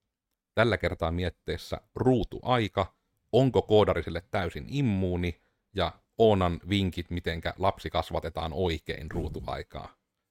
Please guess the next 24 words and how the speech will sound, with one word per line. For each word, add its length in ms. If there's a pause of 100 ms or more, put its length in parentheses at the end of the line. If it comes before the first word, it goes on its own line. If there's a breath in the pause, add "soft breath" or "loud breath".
(280)
käyttäen. 640 (920)
Joo, 380
se 120
on 120
hyvä, 300
hyvä 260
tiivistys. 560 (320 loud breath)
Mulla 220
ei 80
varmaan 240
oikeastaan 240
mitään 260
muuta 280
enää 200
täsmempää, 680
että 280
te 180
kenkaa 400
olen 220
somessa 440
ja 200 (200)
uk 240
vaan 280
minun 360